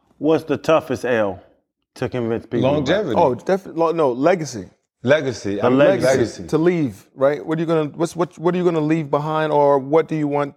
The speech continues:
Speaker 3: people to remember you as, right? It's not always just money, but that legacy bucket is hard for people to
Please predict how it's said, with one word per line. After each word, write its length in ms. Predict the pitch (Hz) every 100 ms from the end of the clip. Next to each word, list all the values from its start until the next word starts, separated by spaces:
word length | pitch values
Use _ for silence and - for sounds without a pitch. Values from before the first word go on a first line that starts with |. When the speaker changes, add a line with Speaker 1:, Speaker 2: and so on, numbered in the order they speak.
| _ _
Speaker 3:
people 260 | - 160 185
to 100 | -
remember 400 | 139 135 139 135
you 140 | 139 120
as, 340 | 113 98 -
right? 240 | 113 127 139 _ _
It's 80 | -
not 100 | 180
always 200 | 175 143
just 160 | 131
money, 180 | 147 131
but 260 | 117 113 - - - _
that 140 | - 120
legacy 400 | 143 185 190 175
bucket 280 | 151 143 120
is 80 |
hard 280 | - 185 185
for 60 | -
people 280 | 180 160 147
to 360 | 160 135 123